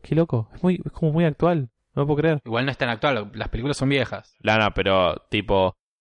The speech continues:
Speaker 1: no es una creencia milenaria, digamos, es
Speaker 2: No.
Speaker 1: de, de los noventa,
Speaker 2: O sea, el,
Speaker 1: ochenta,
Speaker 2: el,
Speaker 1: boludo.
Speaker 2: el día.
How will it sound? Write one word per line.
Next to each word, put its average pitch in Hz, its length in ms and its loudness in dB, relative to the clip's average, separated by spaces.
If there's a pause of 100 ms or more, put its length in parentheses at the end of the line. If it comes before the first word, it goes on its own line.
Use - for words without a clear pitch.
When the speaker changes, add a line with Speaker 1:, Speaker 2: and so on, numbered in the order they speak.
(120)
Speaker 1:
no 113 160 2
es 113 400 -2
una 104 760 -2
creencia 107 760 2
milenaria, 101 680 0
digamos, 98 420 2
es 123 60 2
Speaker 2:
No. 269 260 2
Speaker 1:
de, 95 160 -2
de 104 160 -2
los 101 200 0
noventa, 104 640 0
Speaker 2:
O 101 40 4
sea, 135 140 0
el, 123 120 2
Speaker 1:
ochenta, 110 220 -2
Speaker 2:
el, 92 60 0
Speaker 1:
boludo. 101 240 0
Speaker 2:
el 120 160 -2
día. 131 460 -2